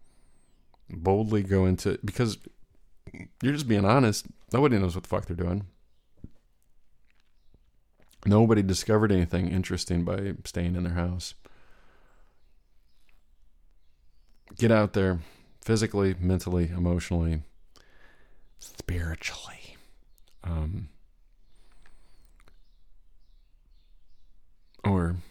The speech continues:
as we're trying to, I'm trying to come up with more words for it. Uh, yeah, let's, let's look up some other fucking words I, I, I made up, um,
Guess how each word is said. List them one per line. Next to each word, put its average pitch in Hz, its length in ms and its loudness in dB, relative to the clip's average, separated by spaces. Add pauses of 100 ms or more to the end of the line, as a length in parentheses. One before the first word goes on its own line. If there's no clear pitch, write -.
(160)
as 82 240 -4 (160)
we're 90 80 -4
trying 85 260 -4
to, - 60 -10
I'm 82 240 -4
trying 85 220 -2
to - 60 -8
come 87 160 -2
up 87 60 -4
with 87 140 -6
more 90 200 0
words 92 380 -2
for 95 240 -2
it. 92 80 -4 (160)
Uh, 92 600 0 (580)
yeah, 190 140 4
let's, 110 280 2
let's 147 200 -2
look 127 280 -4
up 117 100 -2
some 107 140 -2
other 98 220 2
fucking 87 380 -4
words 82 320 0
I, 80 100 -4 (440)
I, 82 100 -4
I 80 40 -4
made 78 300 -4
up, 80 140 -8 (420)
um, 78 360 -6